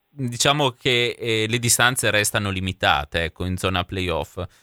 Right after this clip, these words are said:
Eh, c'è anche una squadra come il Sud Tirol che a sorpresa rimane terza, quarta. Eh, tu come la leggi, eh, questa prima parte della classifica?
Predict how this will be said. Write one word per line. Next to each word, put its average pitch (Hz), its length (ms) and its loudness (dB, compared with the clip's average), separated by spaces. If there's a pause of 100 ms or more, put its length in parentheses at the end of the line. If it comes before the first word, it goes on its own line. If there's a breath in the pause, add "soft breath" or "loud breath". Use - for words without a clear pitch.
(180 soft breath)
Eh, 95 220 -4
c'è 139 120 2
anche 139 220 4
una 123 160 2
squadra 135 280 2
come 117 160 -4
il 107 40 -2
Sud 110 180 -6
Tirol 123 380 2
che 110 120 -2
a 104 40 2
sorpresa 110 600 0
rimane 98 800 2
terza, 101 420 0
quarta. 110 560 2 (320 soft breath)
Eh, 110 640 0 (100)
tu 160 100 0
come 147 240 0
la 123 120 4
leggi, 98 640 0
eh, 87 420 -12
questa 135 240 0
prima 135 280 2
parte 127 260 2
della 113 160 2
classifica? 92 720 -4